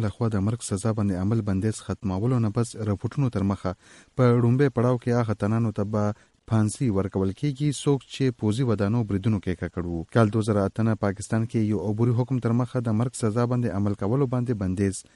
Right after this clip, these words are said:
وزیر اعظم نواز شریف پېښور ښار کې ترهګرو لخوا په یو سکول برید نه پس ختم کړی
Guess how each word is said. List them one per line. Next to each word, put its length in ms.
وزیر 320
اعظم 260
نواز 360
شریف 320
پېښور 600
ښار 220
کې 180
ترهګرو 480
لخوا 280
په 100
یو 140
سکول 340
برید 220
نه 140
پس 200
ختم 340
کړی 160